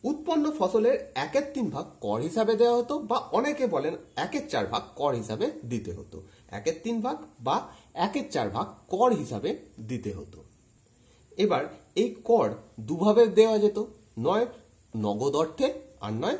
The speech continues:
উৎপন্ন ফসলের ভাগ দিয়ে। কর আদায় করার জন্য একাধিক কর্মচারী নিযুক্ত থাকতেন।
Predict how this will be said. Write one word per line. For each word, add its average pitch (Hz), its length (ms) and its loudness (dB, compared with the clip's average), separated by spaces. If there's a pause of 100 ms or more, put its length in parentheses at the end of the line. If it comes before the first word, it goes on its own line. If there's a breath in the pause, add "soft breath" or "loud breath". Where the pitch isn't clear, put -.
(180)
উৎপন্ন 180 520 0
ফসলের 113 540 -4 (120)
ভাগ 113 260 0 (140)
দিয়ে। 76 200 -14 (1900 soft breath)
কর 285 240 6
আদায় 196 340 4
করার 131 320 0
জন্য 170 440 2
একাধিক 202 440 -2
কর্মচারী 156 560 2
নিযুক্ত 110 400 0
থাকতেন। 220 460 2